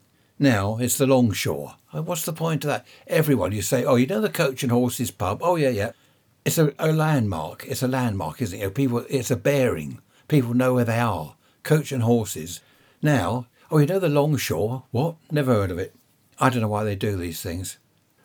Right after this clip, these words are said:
We went to Highdown Gardens the other day. You know what I'm going to say? Look it up on the map, <laughs> just outside Worthing. It's, uh, lovely. It's council owned. It, it belonged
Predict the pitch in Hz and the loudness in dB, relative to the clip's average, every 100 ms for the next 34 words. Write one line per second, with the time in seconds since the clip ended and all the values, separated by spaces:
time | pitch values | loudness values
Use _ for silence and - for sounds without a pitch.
0 | _ - 104 135 156 113 107 143 143 143 | _ -4 0 0 0 -4 0 0 2 2
1 | 127 127 117 98 107 104 101 92 82 80 | 0 0 -2 -4 -4 -2 -4 -6 -8 -6
2 | 92 85 87 80 80 120 127 127 120 101 | -6 -4 -4 -4 -6 -4 0 2 2 -2
3 | 87 90 - 95 110 123 120 107 113 101 | -4 -6 -6 -4 -4 -2 -2 -2 -4 -4
4 | 107 95 82 - _ _ - - 127 - | -4 -4 -8 -12 _ _ -20 -8 -6 -4
5 | 120 - - 101 107 - 107 101 85 78 | -4 -4 -6 -2 -2 0 0 0 -2 -6
6 | 80 - - - 131 123 139 117 - 131 | -10 -14 -20 -6 -4 -2 0 0 0 -2
7 | 131 95 101 - 160 135 120 - 107 95 | -2 -4 -6 -4 -2 -2 -2 0 2 0
8 | 82 98 123 - 151 131 139 180 180 160 | -2 -4 -4 -6 -4 0 0 0 -4 -8
9 | - | -8